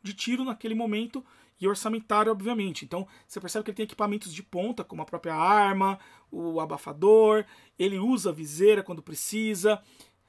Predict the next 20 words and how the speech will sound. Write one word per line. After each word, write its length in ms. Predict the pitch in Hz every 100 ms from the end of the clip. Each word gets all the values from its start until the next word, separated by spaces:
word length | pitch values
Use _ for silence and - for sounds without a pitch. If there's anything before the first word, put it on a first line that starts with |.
| _ -
Só 320 | - - 196
que 320 | - 208 214
naquela 340 | 180 175 202 214
configuração 560 | 226 220 208 202 185
específica, 800 | 190 - 226 - 240 226 262 254 - _
ele 220 | 196 202 208
tava 600 | _ 220 254 220 185 175
mais 260 | 190 190
confortável 840 | - 185 - 190 - 165 156 160
e 60 | 165
ele 140 | 165
tava 420 | 165 190 202 233 208
numa 160 | 190
situação 320 | 180 180 -
melhor 300 | 180 196 208 214 _ _ -
utilizando 680 | 202 - 220 190 202 196 -
o 100 | 202
seu 240 | - 220
óculos 360 | 196 190 202 -
pessoal, 580 | 208 190 214 175 185